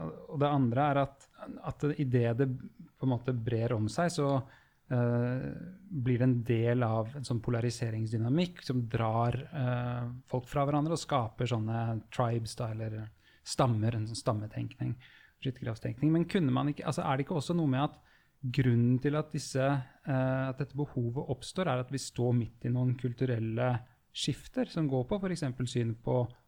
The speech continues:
eh, forholdet mellom, eh, menn og kvinner, så kjønnsroller, og, eh, en, eh, oppvåkning som de snakker om i U S A, da, at man er woke, at man har våknet opp, og at man ser hvordan rasefordommer, for eksempel,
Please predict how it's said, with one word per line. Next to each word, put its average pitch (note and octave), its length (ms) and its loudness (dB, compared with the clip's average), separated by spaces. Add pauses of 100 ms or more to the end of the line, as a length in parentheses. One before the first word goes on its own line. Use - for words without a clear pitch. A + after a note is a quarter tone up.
(260)
eh, B2+ 340 2
forholdet B2 320 0
mellom, B2 360 0
eh, B2 160 0
menn B2 200 2
og B2+ 60 -2
kvinner, F3 420 2
så C#3 100 -8
kjønnsroller, D3 680 -4 (100)
og, D#3 260 0 (560)
eh, C#3+ 600 4
en, D3 380 2 (120)
eh, C3 260 2 (420)
oppvåkning B2 720 0
som B2+ 140 2
de B2+ 80 0
snakker B2 240 0
om A2+ 80 2
i A#2+ 60 2
U A#2+ 40 2
S A2+ 80 0
A, C3+ 80 4
da, B2 200 2
at A2 100 -6
man A#2+ 120 0
er A#2 100 0
woke, B2+ 440 0
at A2 120 -6
man B2 100 -2
har B2+ 100 0
våknet A#2+ 340 -2
opp, D3+ 180 2
og A#2+ 80 0
at - 40 -10
man A#2+ 120 -2
ser B2 540 0 (540)
hvordan A#2+ 720 4 (260)
rasefordommer, A#2+ 1080 -2
for A#2+ 120 -6
eksempel, A2+ 580 0